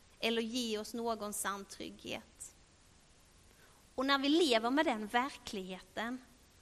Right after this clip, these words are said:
så blir våra liv så mycket sannare och lyckligare. Absolut inte lättare, men friare och gladare. Och som jag läste i början, Jesus säger så här:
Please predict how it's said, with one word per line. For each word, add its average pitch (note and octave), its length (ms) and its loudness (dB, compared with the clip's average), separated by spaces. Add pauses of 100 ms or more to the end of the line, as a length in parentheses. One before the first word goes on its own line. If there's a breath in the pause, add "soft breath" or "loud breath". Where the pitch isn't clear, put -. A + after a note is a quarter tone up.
(220)
så - 200 -4
blir B3 340 2
våra B3 260 0
liv B3 220 -2
så C#4 220 -4
mycket C4+ 280 -4
sannare A#3 760 -2
och G#3 100 -4
lyckligare. - 880 -10 (960)
Absolut D4+ 720 0
inte D#4 200 0
lättare, A3+ 840 -4 (840)
men A3 200 -2
friare B3+ 760 -4
och G#3+ 140 -6
gladare. A#3 680 -8 (1400)
Och B3 140 -2
som C4+ 160 2
jag C4 120 6
läste C4+ 340 6
i A#3 40 0
början, A3 580 0
Jesus A#3+ 360 -2
säger G#3+ 300 -2
så G#3+ 140 -10
här: G3+ 280 -4